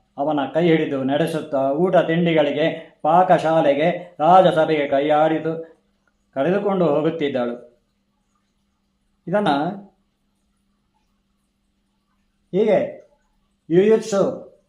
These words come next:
ಸುದತ್ತೆಗೆ ಹುಟ್ಟಿದುದನ್ನ ನಾನು ಹಿಂದಿನ ವಿಡಿಯೋದಲ್ಲಿ ಹೇಳಿದ್ದೆ. ಹೀಗಿರುವಾಗ ಗಾಂಧಾರಿಯು ಪತಿ ಧೃತರಾಷ್ಟ್ರನಿಂದ ಗರ್ಭಿಣಿಯಾದಳು.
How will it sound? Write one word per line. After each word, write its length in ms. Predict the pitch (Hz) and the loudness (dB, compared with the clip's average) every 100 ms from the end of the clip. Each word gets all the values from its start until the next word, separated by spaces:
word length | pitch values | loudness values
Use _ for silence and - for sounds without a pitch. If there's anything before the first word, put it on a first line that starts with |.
| _ | _
ಸುದತ್ತೆಗೆ 840 | 170 202 208 185 165 139 127 - _ _ _ _ _ _ _ _ _ | -2 0 0 0 2 0 -2 -12 _ _ _ _ _ _ _ _ _
ಹುಟ್ಟಿದುದನ್ನ 580 | 170 165 190 165 143 139 160 127 135 - _ _ 160 | -8 -2 0 0 0 0 -2 -4 -8 -16 _ _ -8
ನಾನು 240 | 156 143 | -4 -4
ಹಿಂದಿನ 340 | 123 190 185 151 | -4 0 0 0
ವಿಡಿಯೋದಲ್ಲಿ 760 | 143 147 139 131 123 127 107 - _ _ _ | -2 -2 -4 -4 -6 -8 -12 -18 _ _ _
ಹೇಳಿದ್ದೆ. 580 | 160 135 110 - - _ _ _ _ _ _ _ _ _ _ _ _ _ - | -2 -2 -6 -16 -20 _ _ _ _ _ _ _ _ _ _ _ _ _ -2
ಹೀಗಿರುವಾಗ 560 | 220 247 220 196 151 160 143 123 139 131 127 | 2 4 6 6 6 4 2 0 -8 -10 -4
ಗಾಂಧಾರಿಯು 1000 | 135 196 202 190 165 160 120 135 - _ - _ _ _ | -2 2 4 4 4 0 -2 -8 -16 _ -20 _ _ _
ಪತಿ 600 | - 160 208 139 151 - - _ _ _ _ _ _ _ _ _ _ | -8 -2 0 0 -2 -10 -20 _ _ _ _ _ _ _ _ _ _
ಧೃತರಾಷ್ಟ್ರನಿಂದ 800 | 147 151 202 196 - 165 135 147 147 123 156 - _ _ _ _ _ _ _ _ _ _ 143 | -8 0 2 4 2 -2 -2 0 0 -2 -8 -18 _ _ _ _ _ _ _ _ _ _ -2
ಗರ್ಭಿಣಿಯಾದಳು. 840 | 180 202 214 156 127 123 - _ | 0 2 4 4 2 -8 -14 _